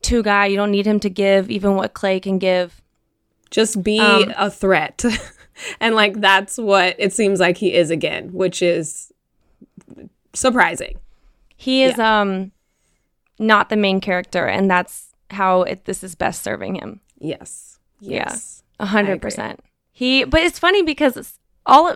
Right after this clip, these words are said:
Speaker 1: a lot of his old ticks are still there.
Speaker 2: Mm-hmm.
Speaker 1: Um, but he's still not. One night he's shooting five for fifteen, and night before he shot,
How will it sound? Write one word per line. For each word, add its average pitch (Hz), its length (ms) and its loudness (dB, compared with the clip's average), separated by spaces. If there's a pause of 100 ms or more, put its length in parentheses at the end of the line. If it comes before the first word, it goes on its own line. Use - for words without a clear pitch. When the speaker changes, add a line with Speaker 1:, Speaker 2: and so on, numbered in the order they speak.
Speaker 1:
a - 60 2
lot 320 180 2
of 392 60 0
his 277 120 -6
old 254 180 -4
ticks - 260 -8
are 226 60 -10
still 185 260 -10
there. 170 380 -6 (600)
Speaker 2:
Mm-hmm. 220 140 -2
Speaker 1:
Um, 208 600 0 (1120)
but 247 100 -4
he's 254 160 -6
still 339 220 2
not. 233 420 2 (200)
One 247 200 2
night 269 160 2
he's 247 180 -2
shooting 240 320 0
five 214 460 0
for 214 260 -4
fifteen, 214 560 -2
and 202 300 -4
night 220 220 2
before 220 320 -6
he 208 160 -4
shot, 202 460 0